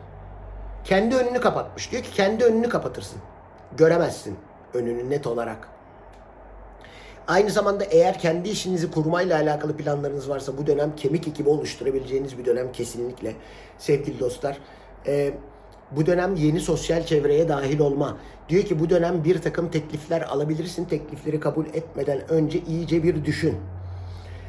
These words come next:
Aa, bu dönem çok fazla özellikle parasal konularda iletişim içerisinde olacağınız, e, kendinizi çok daha güvende hissedeceğiniz bir dönem sevgili dostlar.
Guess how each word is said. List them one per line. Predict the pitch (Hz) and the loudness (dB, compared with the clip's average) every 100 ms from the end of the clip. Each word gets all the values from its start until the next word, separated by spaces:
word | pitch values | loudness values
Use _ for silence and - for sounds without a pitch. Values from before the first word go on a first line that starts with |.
| - - - | -14 -12 -2
Aa, | 151 160 160 - - - - - - - - - - - - - - 127 | 2 4 4 0 -12 -20 -20 -20 -20 -18 -16 -16 -16 -16 -16 -14 -10 -2
bu | 170 196 185 160 | 2 2 0 2
dönem | 175 180 180 | 2 2 0
çok | - 170 | 0 -2
fazla | - 180 151 147 170 | 2 0 2 2 0
özellikle | - 151 160 - - 156 | 0 0 0 0 -2 0
parasal | 151 156 180 180 | 0 0 0 0
konularda | 180 160 156 151 151 | 2 2 2 2 0
iletişim | 185 165 147 165 160 190 | -2 -2 -4 -4 -4 -4
içerisinde | 151 160 147 - 143 151 | -4 -2 0 -2 -2 -2
olacağınız, | 175 151 147 139 139 143 156 - - - - - - | 0 -2 0 0 0 2 0 -2 -14 -18 -20 -20 -8
e, | 131 127 | -4 -4
kendinizi | 127 147 156 151 190 | 0 2 2 2 0
çok | - 180 - | 0 0 0
daha | 160 | 0
güvende | 175 151 147 156 175 | 2 2 2 2 2
hissedeceğiniz | 165 156 143 139 127 139 185 170 | 0 -2 -4 -4 0 0 0 0
bir | 151 156 | 2 4
dönem | 147 156 151 | 4 4 2
sevgili | 139 120 113 | 0 -2 -4
dostlar. | 107 110 - 180 | -6 -6 -4 -6